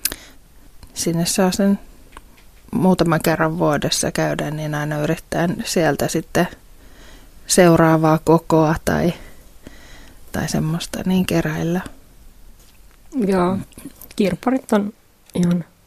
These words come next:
Speaker 2: hyvä ja, no, tuolla meillä tahtoo olla vähän se, että sielläkin on niinku tätä roskalavaryhmää ja muuta, mutta itse autoilu teettää sit niitä kuluja, että jos lähtee sitten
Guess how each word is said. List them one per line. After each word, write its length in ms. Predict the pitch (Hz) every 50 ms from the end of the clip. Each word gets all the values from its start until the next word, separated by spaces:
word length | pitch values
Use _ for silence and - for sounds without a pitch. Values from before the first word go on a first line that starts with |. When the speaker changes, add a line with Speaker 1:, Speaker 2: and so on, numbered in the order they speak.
| _ _ _ _ _ - - - - - - - - _ _ - -
Speaker 2:
hyvä 220 | 196 180 175 180 175
ja, 160 | 170 165 165 - - - -
no, 100 | - 185 160
tuolla 140 | - 196 190
meillä 240 | 190 196 190 185 175
tahtoo 320 | - 165 - - - 175
olla 100 | 170 175
vähän 180 | 170 175 170 175
se, 180 | - - 185 180
että 240 | 170 _ - - - - - - - - - - - - _ _ _ - 160 156 -
sielläkin 520 | - - - 165 160 156 156 - - - -
on 180 | 170 165 156
niinku 340 | 156 160 156 151 - - - _ _ - - - - - - - - _ _ _ _ _ _ _ - -
tätä 260 | - - - - -
roskalavaryhmää 920 | - - - - - 175 151 147 156 - - 165 160 - 147 139 123 123
ja 120 | 139 135 - - -
muuta, 440 | - - - 127 151 147 - - 135
mutta 300 | 139 160 - - 185 175 - _ _ _ - - - - - - - _ _ _ _ _ _ _ _ _ _ _ _ _ _ _ _ _ _ - -
itse 180 | - - -
autoilu 540 | - 175 190 190 185 - 180 165 147 143 156 - - _ _ -
teettää 400 | - 117 147 - - 143 135 -
sit 240 | - - 143 -
niitä 220 | 156 151 156 160 143 - _ -
kuluja, 420 | - - 143 135 110 90 80 - -
että 180 | 156 - - 160
jos 120 | 151 -
lähtee 360 | - - - - - - 165
sitten 280 | 156 - - - -